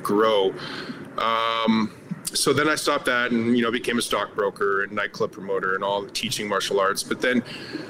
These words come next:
uh, wasn't until I came back, I tried the modeling thing again in between jobs. I'm like, "Well, I wanna travel,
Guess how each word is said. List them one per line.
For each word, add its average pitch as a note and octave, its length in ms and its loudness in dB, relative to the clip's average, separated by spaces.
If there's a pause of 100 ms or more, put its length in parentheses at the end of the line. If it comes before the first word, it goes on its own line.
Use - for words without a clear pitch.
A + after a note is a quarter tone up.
(260)
uh, B2 360 2
wasn't D3+ 340 6
until D3 400 4
I C3+ 240 4
came C#3 320 0
back, C3 320 0
I B2+ 60 0
tried C#3 260 0
the C#3+ 80 -2
modeling B2+ 360 2
thing B2 200 -2
again A#2+ 260 -4
in A#2+ 60 -4
between C#3+ 420 2
jobs. A#2 640 0
I'm C3 80 -2
like, - 140 0
"Well, F#3 120 -6
I E3+ 60 2
wanna E3+ 160 4
travel, D3+ 480 2